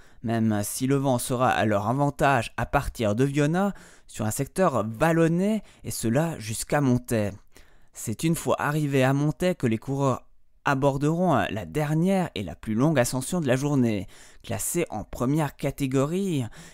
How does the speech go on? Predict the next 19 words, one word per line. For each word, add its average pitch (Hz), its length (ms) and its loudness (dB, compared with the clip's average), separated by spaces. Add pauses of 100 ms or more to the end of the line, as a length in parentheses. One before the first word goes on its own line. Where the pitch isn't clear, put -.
(120)
qui 104 360 -4 (140)
les 107 140 -2
mèneront 143 720 2
jusqu'au - 680 -8 (120)
pas 170 400 2
de 165 220 4
Morgin. 113 720 2 (2000)
C'est 113 460 -6
quinze 175 360 2
virgule 135 400 2
quatre - 540 -4 (120)
kilomètres 180 680 0
pour 107 240 -4
neuf 147 280 2
cent 135 160 -6
cinquante 143 380 -6
mètres 165 240 -2
de 147 80 0
dénivelé 139 640 0